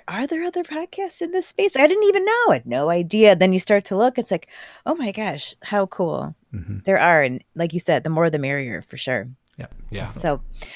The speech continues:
Speaker 1: well, plug yourselves. I mean, I want, I tell, tell my audience where they can find you, um, you know, hear your show. Um, we're gonna start with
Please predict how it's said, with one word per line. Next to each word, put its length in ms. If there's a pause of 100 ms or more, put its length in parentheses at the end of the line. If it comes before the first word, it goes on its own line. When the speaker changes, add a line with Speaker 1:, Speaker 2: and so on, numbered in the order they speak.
(320)
Speaker 1:
well, 240 (520)
plug 340
yourselves. 680
I 80
mean, 160
I 140
want, 260
I 80 (100)
tell, 380
tell 340
my 280
audience 560 (160)
where 180
they 100
can 200
find 600
you, 440 (240)
um, 440
you 80
know, 140
hear 340
your 220
show. 800 (320)
Um, 340
we're 80
gonna 180
start 320
with 140